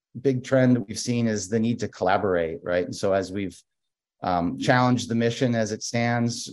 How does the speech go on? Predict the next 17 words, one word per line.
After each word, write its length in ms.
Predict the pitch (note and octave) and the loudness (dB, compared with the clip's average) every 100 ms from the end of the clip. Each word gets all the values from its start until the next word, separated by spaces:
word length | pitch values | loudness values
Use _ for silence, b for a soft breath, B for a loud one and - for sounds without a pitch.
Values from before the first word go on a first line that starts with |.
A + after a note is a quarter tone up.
| - | -12
we've 220 | B2 A2 G2+ | -6 -6 0
run 220 | A2+ A2 | 2 2
into 220 | G#2+ A2+ | 0 0
areas 540 | G#2 G#2+ A2 G#2 F#2 | 2 4 4 2 -2
where 600 | G2 G2+ G2+ G#2 G2+ G2 - C3 _ | -4 -2 0 0 0 -2 -10 -20 _
we 180 | - G#2 | -8 -2
have 200 | G#2 G2 | 0 0
multiple, 840 | G2 G2+ G2+ G#2+ G2 G2 F#2 F#2+ - | 0 -2 -2 -6 -4 -2 -2 -4 -4
um, 480 | E2 D#2+ D#2 D#2+ - _ _ _ _ _ - | -4 -4 -4 -8 -12 _ _ _ _ _ -2
federal 380 | A2+ C3 C3 C3 C3 | 2 2 0 -6 4
partners 320 | C3+ C3+ C#3+ C#3 | 4 4 0 2
that 140 | C#3+ | 4
are 60 | C3+ | 4
needed 320 | C3+ C3+ C3+ | 6 4 2
to 80 | A#2+ F#2+ | 0 -2
go 60 | G#2 | 0
after 220 | G2+ | 0